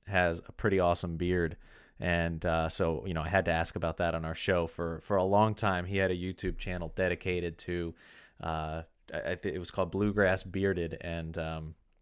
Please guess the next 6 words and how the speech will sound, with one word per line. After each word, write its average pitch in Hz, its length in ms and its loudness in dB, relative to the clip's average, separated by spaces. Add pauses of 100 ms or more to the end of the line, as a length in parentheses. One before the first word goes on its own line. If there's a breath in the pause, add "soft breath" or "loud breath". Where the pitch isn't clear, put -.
(400)
you 92 100 -4
know, 80 200 -4 (100)
beard 98 380 6 (200)
product 98 460 4
reviews, 92 800 -2 (100)
uh, 78 400 -4